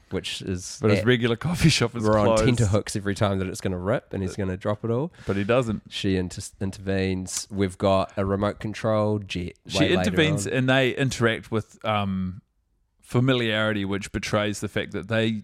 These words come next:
Speaker 2: have not come across each other so far.
Speaker 1: She
Speaker 2: Oh,
Speaker 1: should
Speaker 2: she's,
Speaker 1: know him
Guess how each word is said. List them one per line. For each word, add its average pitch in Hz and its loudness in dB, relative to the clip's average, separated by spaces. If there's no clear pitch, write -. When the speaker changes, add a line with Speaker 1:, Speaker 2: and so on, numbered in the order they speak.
Speaker 2:
have 107 -2
not - -2
come 110 -4
across 104 -6
each 92 -6
other 92 -2
so 78 -6
far. - -10
Speaker 1:
She 262 2
Speaker 2:
Oh, 127 6
Speaker 1:
should 165 8
Speaker 2:
she's, 160 6
Speaker 1:
know 120 6
him 95 0